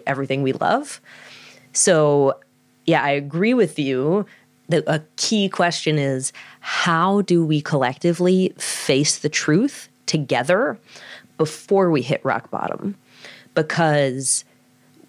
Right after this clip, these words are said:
we need to mount a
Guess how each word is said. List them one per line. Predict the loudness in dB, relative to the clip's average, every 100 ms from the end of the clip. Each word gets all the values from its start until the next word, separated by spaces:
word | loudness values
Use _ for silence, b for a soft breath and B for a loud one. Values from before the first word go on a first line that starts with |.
| _
we | 0 2 4
need | 4 2 0
to | -2 2 4 4 2 0 0
mount | 0 2 2 0 -2 -6 -2
a | 0 2 2 0 -4